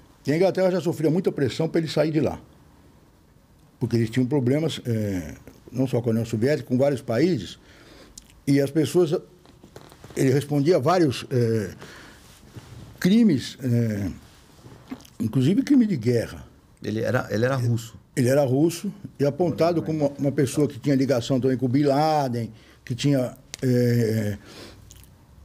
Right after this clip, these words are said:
Speaker 1: alimentado com armamento,
Speaker 2: Aham.
Speaker 1: guerras do Bin Laden. Então, assim, os Estados Unidos também pressionavam a Inglaterra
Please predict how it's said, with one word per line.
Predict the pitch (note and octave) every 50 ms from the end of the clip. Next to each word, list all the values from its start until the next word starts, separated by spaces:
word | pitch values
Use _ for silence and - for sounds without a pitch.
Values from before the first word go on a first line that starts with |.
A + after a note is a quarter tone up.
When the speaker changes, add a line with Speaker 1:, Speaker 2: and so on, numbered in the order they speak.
| - - -
Speaker 1:
alimentado | C3 C#3+ D3+ D3+ D3 C#3 C3 A#2+ - D3+ D3 C#3 B2+
com | B2 C3+ C#3
armamento, | C#3 C3 C3 B2+ B2 B2 C3+ D3+ D#3+ D#3+ C#3+ A2+ - A#2 G#2+ G2 -
Speaker 2:
Aham. | F#2+ G#2 A#2 B2 - -
Speaker 1:
guerras | A#2+ A#2 G#2+ A#2+ C3+ C#3 C3 B2 A#2 G2+ G2+
do | A2 A#2+
Bin | A#2+ C#3 E3
Laden. | F3 D3+ C#3+ D#3 D#3+ D#3+ D3+ C#3 B2+ A#2 B2+ B2+
Então, | B2+ A#2 D#3 E3+ F#3
assim, | D#3+ B2 - C3
os | A#2
Estados | - D3 C3+ A#2+
Unidos | C3+ D#3+ D#3
também | D#3+ D#3 E3 F3
pressionavam | - - F3+ F#3+ - - E3+ C#3 C3+ C3+ C3 C3 B2
a | A2+
Inglaterra | A2+ A2+ G#2+ G#2+ - D3+ E3+ F3 B2 - F#2